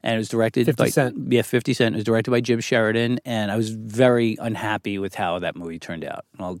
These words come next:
Speaker 1: leave it at that. Very little in that movie bears any relation to the script I wrote. It was compl-, almost completely changed, and it, it broke my heart 'cause I was really proud of the original script.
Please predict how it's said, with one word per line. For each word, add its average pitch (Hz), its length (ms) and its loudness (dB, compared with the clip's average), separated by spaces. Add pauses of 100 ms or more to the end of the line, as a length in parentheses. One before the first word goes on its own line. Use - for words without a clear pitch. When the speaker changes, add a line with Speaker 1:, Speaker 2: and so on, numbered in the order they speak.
Speaker 1:
leave 107 220 -6
it 90 80 -8
at - 100 -12
that. - 240 -6 (360)
Very 170 360 10
little 143 300 10
in 127 120 4
that 120 240 2 (220)
movie 135 640 6 (400)
bears 127 300 6
any 135 200 8
relation 117 460 4
to - 80 -4
the 107 120 -2
script 107 320 -2
I 95 60 0
wrote. 87 320 -4 (380)
It - 40 -4
was 123 180 -2 (160)
compl-, - 320 -2
almost 147 240 4
completely 135 420 2
changed, 110 460 -2
and 104 100 -2
it, - 160 -6
it 107 160 -10
broke 123 280 0
my 110 80 -2
heart 107 200 -2
'cause 107 80 -8
I 101 40 -6
was 104 120 -8
really 107 380 4
proud 90 300 -2
of 85 40 -6
the 82 80 -8
original 78 320 -8
script. - 360 -10